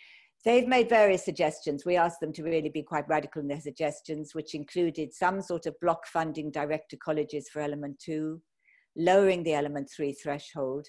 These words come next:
and also one of the proposals was getting rid of element two altogether. And this was where Pat came in, as Pat is a very vocal and important member of that group, said,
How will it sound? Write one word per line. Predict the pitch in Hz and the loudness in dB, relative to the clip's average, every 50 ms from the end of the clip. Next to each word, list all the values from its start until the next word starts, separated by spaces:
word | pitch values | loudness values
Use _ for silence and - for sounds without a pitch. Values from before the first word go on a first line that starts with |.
| _ _ _ _ _ - | _ _ _ _ _ -4
and | - 156 151 | -2 2 4
also | 170 180 170 165 - - 135 120 | 4 4 4 2 0 -2 0 0
one | 135 139 143 139 151 147 | 2 2 2 2 0 -2
of | 127 123 | -6 -10
the | - | -14
proposals | _ - _ - 165 147 147 147 160 143 143 - | _ -18 _ -2 -2 -2 0 -2 -4 -8 -8 -8
was | - - - | -12 -10 -8
getting | - 147 147 - 151 | -8 -8 -6 -6 -4
rid | 143 147 131 | -4 -4 -4
of | 139 139 | -4 -4
element | 139 139 135 135 131 135 - | -4 -4 -4 -6 -8 -10 -8
two | - 160 143 | -6 -6 -4
altogether. | 127 127 135 127 - 139 - 151 143 139 139 131 120 123 131 - _ _ _ _ _ _ _ - _ _ | -4 -4 -6 -8 -12 -8 -4 -4 -4 -4 -4 -8 -10 -10 -12 -16 _ _ _ _ _ _ _ -20 _ _
And | - 160 170 | -2 2 4
this | 196 196 - | 2 4 4
was | 208 185 - | 2 4 6
where | 185 170 170 | 6 6 6
Pat | 170 - 208 - - 196 185 - - - | 4 0 -4 -2 -2 -2 -2 -2 -6 -2
came | - 151 147 151 | 0 2 2 4
in, | 143 143 151 | 2 2 0
as | 156 - - - - - | -2 -4 -8 -10 -8 -4
Pat | - 160 - - | -4 -4 -2 -2
is | 156 143 | -4 -4
a | 151 | 0
very | - 170 156 147 151 | 2 2 4 4 2
vocal | 147 175 165 156 156 - - 147 139 | 4 4 4 4 4 2 0 2 2
and | 143 151 | 0 0
important | 160 151 151 - - 196 190 - 165 123 | -4 -6 2 4 4 4 4 2 -2 0
member | - 160 160 151 143 160 | 2 2 2 2 2 0
of | 147 151 | 2 2
that | - 151 151 - - - - _ | 2 0 0 -2 -10 -20 -8 _
group, | - 170 160 156 - | 0 0 0 0 0
said, | - - - 156 | 0 0 0 0